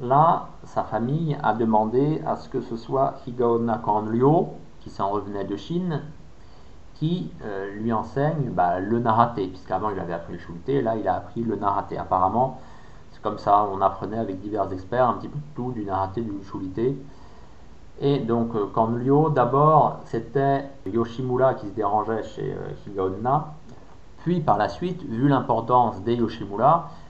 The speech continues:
bah, en fait, c'était Higaonna qui, lui, se dérangeait jusqu'à Shuri pour enseigner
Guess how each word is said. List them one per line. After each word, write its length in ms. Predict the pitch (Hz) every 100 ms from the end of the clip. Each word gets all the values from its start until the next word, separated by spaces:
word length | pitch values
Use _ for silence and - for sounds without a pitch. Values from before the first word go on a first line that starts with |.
| - -
bah, 80 |
en 40 | 92
fait, 180 | 143 -
c'était 220 | - 98
Higaonna 760 | - 113 101 95 113 139 139 - -
qui, 120 | 107
lui, 240 | 107 143 117
se 60 |
dérangeait 520 | 101 92 95 104 127
jusqu'à 300 | 104 104 95
Shuri 400 | 92 90 110 139 139 -
pour 280 | 117 120 -
enseigner 640 | 98 - 90 92 120 139